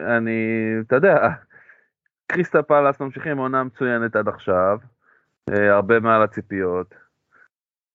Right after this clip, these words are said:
אה, ו-, ו-, ואתה יודע, אני חושב שהם נמצאים עכשיו בדיוק במקום המתאים להם, מקום עשירי, נוח,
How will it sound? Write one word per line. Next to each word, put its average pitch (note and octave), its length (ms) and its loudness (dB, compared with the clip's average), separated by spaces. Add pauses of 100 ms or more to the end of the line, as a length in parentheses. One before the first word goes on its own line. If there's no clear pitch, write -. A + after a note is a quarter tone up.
(220)
אה, F#2+ 440 -2 (260)
ו-, G#2 360 2 (100)
ו-, G#2+ 360 4 (360)
ואתה A2+ 180 -2
יודע, B2+ 460 4 (300)
אני C#3+ 140 -2
חושב G#3 180 -2
שהם E3 240 -2
נמצאים E3+ 300 0
עכשיו F3+ 220 -2
בדיוק E3 260 0
במקום B2+ 400 -2
המתאים A#2 380 -4
להם, F#2+ 220 -2
מקום A2+ 240 -8
עשירי, E3 600 -2 (840)
נוח, F#3+ 600 2